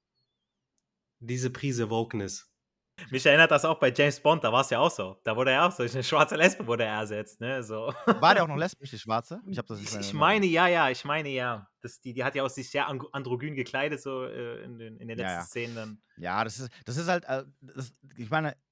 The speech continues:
Speaker 3: und nochmal zum Verständnis, falls hier Frauen zuhören sollten, es geht nicht darum, dass es, ich meine,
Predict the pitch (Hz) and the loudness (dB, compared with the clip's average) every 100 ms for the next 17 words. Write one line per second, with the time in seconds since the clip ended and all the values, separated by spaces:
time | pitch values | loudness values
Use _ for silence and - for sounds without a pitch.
0 | _ 120 113 117 117 139 131 110 107 135 | _ -8 -6 -6 -2 -2 -2 -6 -4 -4
1 | 151 165 147 - 110 - 104 - 95 92 | -4 -8 -10 -4 -6 -6 -12 -8 -6 -6
2 | - 131 135 127 123 - - 160 156 - | -4 -4 -4 -6 -8 -10 -6 -4 -4 0
3 | 117 135 135 123 110 104 104 - - _ | 4 6 4 -2 -4 -6 -8 -12 -14 _
4 | 123 123 127 | -2 -2 -2